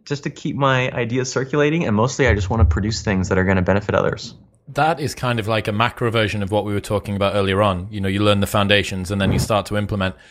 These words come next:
Speaker 2: There's a, I, I first learned it in, uh, Atomic Habits, but I'm gonna guess it's probably,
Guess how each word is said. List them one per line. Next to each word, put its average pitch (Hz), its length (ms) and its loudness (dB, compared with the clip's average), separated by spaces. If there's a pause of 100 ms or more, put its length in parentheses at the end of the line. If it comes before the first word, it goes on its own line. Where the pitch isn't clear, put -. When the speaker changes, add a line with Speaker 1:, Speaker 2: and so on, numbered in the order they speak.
(200)
Speaker 2:
There's 147 180 2
a, 135 260 4
I, - 280 -4
I 147 40 0
first 208 300 0
learned 160 200 2
it 107 100 2
in, 110 320 -2 (160)
uh, 110 220 2
Atomic 117 300 2
Habits, 120 280 2
but 101 80 -6
I'm 113 100 -4
gonna 117 160 0
guess 104 220 0
it's 82 140 -8
probably, 98 440 -2